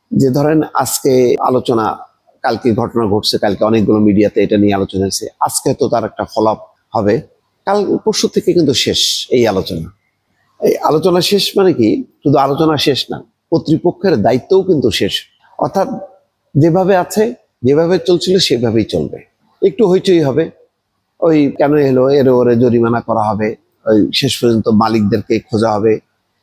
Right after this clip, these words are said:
তাদেরকে আসামি করা হবে, মামলা করা হবে, কিন্তু কোনো নিয়ন্ত্রণ কর্তৃপক্ষ ধরাছোঁয়ার বাইরে থাকবে। এই কারখানাগুলো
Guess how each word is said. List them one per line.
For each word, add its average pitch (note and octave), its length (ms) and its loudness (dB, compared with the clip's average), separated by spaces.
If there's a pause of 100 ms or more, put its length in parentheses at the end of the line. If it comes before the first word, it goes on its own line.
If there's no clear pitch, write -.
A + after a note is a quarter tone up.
(120)
তাদেরকে A#2 320 -2
আসামি A2 340 0
করা G#2+ 220 -2
হবে, G#2+ 180 2 (220)
মামলা A2 360 0
করা G#2+ 220 -4
হবে, A2 180 0
কিন্তু F#3 380 0 (480)
কোনো D#3+ 180 2
নিয়ন্ত্রণ D#3 540 2
কর্তৃপক্ষ - 540 -2 (200)
ধরাছোঁয়ার A2 420 -2
বাইরে F#2 240 0
থাকবে। D2 320 -6 (880)
এই B2+ 140 2
কারখানাগুলো C#3 760 0